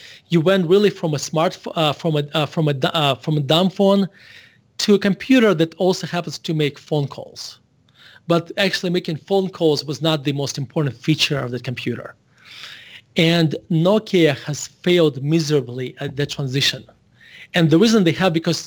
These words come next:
they, you know, they, they failed at this transition because their skills, they did, you know, they had a very different skill set. You know, to, you know, to be good, you know, um, to make good smartphones,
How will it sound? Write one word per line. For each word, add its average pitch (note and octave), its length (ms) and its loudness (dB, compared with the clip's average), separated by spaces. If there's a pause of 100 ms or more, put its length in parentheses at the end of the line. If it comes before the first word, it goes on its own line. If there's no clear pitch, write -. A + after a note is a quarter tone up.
they, D#3 200 2 (160)
you D#3+ 80 -2
know, C#3 120 -4
they, C#3 320 -6
they D#3+ 80 0
failed A#3 340 2
at E3 60 2
this D3 140 -4
transition D3+ 420 -4
because D#3 440 0 (480)
their F#3 220 4
skills, A3 440 -2
they E3 180 0
did, D#3+ 240 -8
you F3+ 80 -4
know, D3+ 80 -6
they E3+ 120 2
had F#3 200 -4
a E3 40 2
very F3+ 260 2
different D#3+ 280 -4
skill A3 240 0
set. - 380 -14 (640)
You F3+ 160 0
know, D3+ 180 4
to, D#3+ 360 -2
you F3+ 140 0
know, D#3+ 60 2
to D#3+ 120 -8
be D#3+ 120 2
good, F#3+ 180 4 (200)
you F3+ 100 2
know, C#3 120 2
um, C#3+ 420 -2 (880)
to E3 160 2
make F3+ 260 4
good - 180 0
smartphones, D#3+ 760 -2